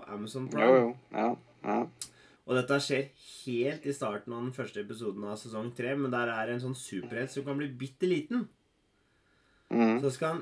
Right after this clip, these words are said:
Speaker 1: tilfredsstille kompisen seksuelt ved å bli så liten at han kan hoppe inn i penisen, altså inn i kanalen der. Og det
Speaker 2: Ja.
Speaker 1: er kilen rundt inne,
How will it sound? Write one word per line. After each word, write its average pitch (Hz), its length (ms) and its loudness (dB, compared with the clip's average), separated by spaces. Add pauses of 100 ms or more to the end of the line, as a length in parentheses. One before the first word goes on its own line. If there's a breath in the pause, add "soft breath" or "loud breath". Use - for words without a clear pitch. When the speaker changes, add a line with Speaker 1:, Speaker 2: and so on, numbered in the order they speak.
(140)
Speaker 1:
tilfredsstille 131 880 0
kompisen 120 580 -4
seksuelt 143 520 -6 (100)
ved 120 160 -6
å 131 160 2
bli 131 160 0
så 139 80 -6
liten 123 240 -4
at 120 60 -4
han 135 160 -4
kan 143 100 -16
hoppe 139 480 -8
inn 120 240 -4
i 127 80 -2
penisen, 120 760 -6 (160)
altså 120 180 -6 (140)
inn 113 260 -4
i 131 140 0 (100)
kanalen 117 640 -2
der. 175 300 -2 (680 loud breath)
Og - 80 4
det 113 140 10
Speaker 2:
Ja. 127 160 12
Speaker 1:
er 113 240 12
kilen 131 260 4
rundt 151 240 0
inne, 143 220 2